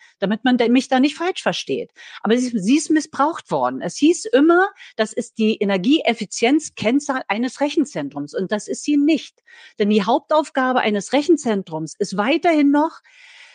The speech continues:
Daten speichern, Daten berechnen, Daten übertragen. Das ist die Hauptaufgabe eines Rechenzentrums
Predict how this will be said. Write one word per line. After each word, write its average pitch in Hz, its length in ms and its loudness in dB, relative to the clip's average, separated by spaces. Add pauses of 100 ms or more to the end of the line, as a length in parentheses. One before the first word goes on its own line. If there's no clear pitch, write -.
(140)
Daten 240 300 -2
speichern, 294 760 2 (100)
Daten 202 500 0
berechnen, 254 680 2
Daten 220 320 -2
übertragen. 180 720 -2
Das 294 240 -4
ist 320 180 -6
die 247 140 4
Hauptaufgabe 226 840 -2
eines 208 300 -4
Rechenzentrums 156 800 -2